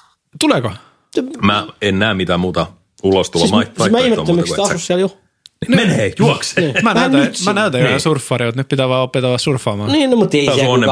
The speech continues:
Speaker 3: onnenpäivästä.
Speaker 2: muutenkaan
Speaker 3: Mulla on
Speaker 2: osaa.
Speaker 3: taskussani
Speaker 2: Ei.
Speaker 3: lentoliput kello kaksikymmentäyksi kolmekymmentä
Speaker 2: Niin.
Speaker 3: lähtee lento.
Speaker 2: Niin.
Speaker 3: Suora lento California,
Speaker 2: Kyllä,
Speaker 3: Miami
Speaker 2: kyllä.
Speaker 3: Beach.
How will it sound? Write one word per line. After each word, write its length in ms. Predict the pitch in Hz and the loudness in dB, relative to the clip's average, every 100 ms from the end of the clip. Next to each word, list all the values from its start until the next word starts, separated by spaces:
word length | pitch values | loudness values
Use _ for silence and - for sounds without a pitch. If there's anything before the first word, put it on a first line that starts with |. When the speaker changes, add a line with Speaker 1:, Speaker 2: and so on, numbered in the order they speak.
| 127 | 2
Speaker 3:
onnenpäivästä. 180 | 95 - | 2 0
Speaker 2:
muutenkaan 220 | - 135 | 0 2
Speaker 3:
Mulla 140 | - 139 | 2 0
on 60 | |
Speaker 2:
osaa. 120 | 123 120 | 0 0
Speaker 3:
taskussani 560 | 113 - - - 113 | -2 -4 -4 0 0
Speaker 2:
Ei. 100 | 107 - _ _ | -2 -8 _ _
Speaker 3:
lentoliput 840 | 120 208 127 120 123 127 123 - - - - - - - | 0 2 0 0 0 0 -2 -6 -2 0 2 0 -6 -4
kello 180 | 127 110 | -2 0
kaksikymmentäyksi 720 | 135 131 - 110 107 98 - - - | 0 -2 -2 -2 -2 -2 -8 -14 -2
kolmekymmentä 460 | 107 95 - - - - | 0 0 -4 -6 -6 -2
Speaker 2:
Niin. 60 | 101 | -2
Speaker 3:
lähtee 280 | 95 104 | 0 0
lento. 300 | 87 87 87 - | 0 0 -2 0
Speaker 2:
Niin. 200 | 156 123 - | -2 -2 -10
Speaker 3:
Suora 360 | - 156 139 107 | -2 0 2 2
lento 240 | 104 95 | 0 -2
California, 680 | - - 117 101 98 92 87 | -4 -2 0 0 0 0 0
Speaker 2:
Kyllä, 260 | 80 160 131 | 0 0 2
Speaker 3:
Miami 140 | 110 - 107 | 0 0 0
Speaker 2:
kyllä. 20 | 85 | -4
Speaker 3:
Beach. 340 | 82 - 82 | -6 -8 -12